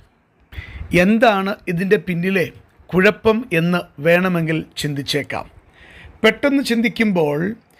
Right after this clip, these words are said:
പരദേശിയായി പോകുന്ന യാക്കോബിനെ സംബന്ധിച്ച് പാർക്കുവാൻ ഒരു ദേശമെന്ന ചിന്ത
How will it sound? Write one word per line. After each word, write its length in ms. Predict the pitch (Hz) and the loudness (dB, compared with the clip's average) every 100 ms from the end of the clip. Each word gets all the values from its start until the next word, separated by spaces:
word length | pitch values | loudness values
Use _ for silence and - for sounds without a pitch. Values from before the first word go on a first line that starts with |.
| - - _ _ | -20 -20 _ _
പരദേശിയായി 840 | 190 220 240 277 - 262 254 233 226 | 2 4 4 2 0 0 0 0 0
പോകുന്ന 640 | 190 208 202 208 202 185 165 _ - | -2 -2 0 -2 -2 -4 -6 _ -8
യാക്കോബിനെ 720 | 165 180 - 247 233 208 202 185 | 0 0 0 0 2 2 2 0
സംബന്ധിച്ച് 640 | 170 170 175 165 - 147 - _ _ _ _ _ | -2 -2 -2 -2 -2 -4 -6 _ _ _ _ _
പാർക്കുവാൻ 720 | 190 190 233 - 269 254 214 214 - | 4 4 2 -4 -4 0 0 -2 -6
ഒരു 180 | 185 180 | -4 -2
ദേശമെന്ന 640 | 156 185 202 226 190 175 170 | 0 0 0 0 -2 -2 -4
ചിന്ത 340 | - 151 156 | -4 -4 0